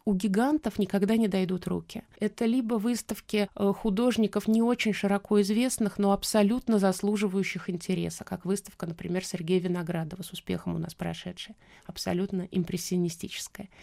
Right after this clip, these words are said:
Или выставка Юрия Аненкова, художника, очень известного в определённых кругах, но, э, художника, требующего большого рассказа о себе, всё ещё не хрестоматийно известного широкой публике. Или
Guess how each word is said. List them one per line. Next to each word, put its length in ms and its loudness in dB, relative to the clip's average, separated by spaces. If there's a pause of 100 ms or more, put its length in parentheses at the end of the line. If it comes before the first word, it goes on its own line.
(140)
Или 180 6
выставка 440 4
Юрия 340 6
Аненкова, 500 2
художника, 600 -4 (320)
очень 400 4
известного 640 0
в 100 -8
определённых 540 -2
кругах, 440 0 (160)
но, 440 4 (260)
э, 260 -2
художника, 760 0
требующего 800 0
большого 500 2
рассказа 540 -2
о 60 -4
себе, 420 -2
всё 260 -6
ещё 380 -4 (180)
не 220 4
хрестоматийно 1000 0
известного 680 -2
широкой 400 -6
публике. 480 -8 (260)
Или 480 4